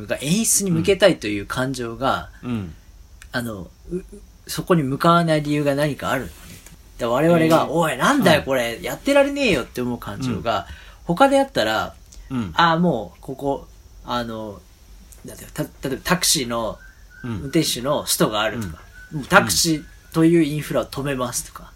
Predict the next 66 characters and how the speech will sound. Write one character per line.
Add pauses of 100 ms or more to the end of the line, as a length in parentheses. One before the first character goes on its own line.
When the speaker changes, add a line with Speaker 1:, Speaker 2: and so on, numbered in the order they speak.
Speaker 2:
う
ん。
Speaker 1:
「バ
ス
の
イ
ン
フ
ラ
止
め
ま
す」
と
か、
パ
リ
と
か
っ
て
結
構
ヨ
ー
ロ
ッ
パ
な
ん
か
そ
う
い
う
イ
メ
ー
ジ
あ
る
ん
で
す
け
ど、
Speaker 2:
あ
る (100)
あ
る。
う
ん。
Speaker 1:
っ (460)
て
い
う
の
が
ひ-、
一
つ
ね。 (480)
Speaker 2:
う
ん。
う
ん。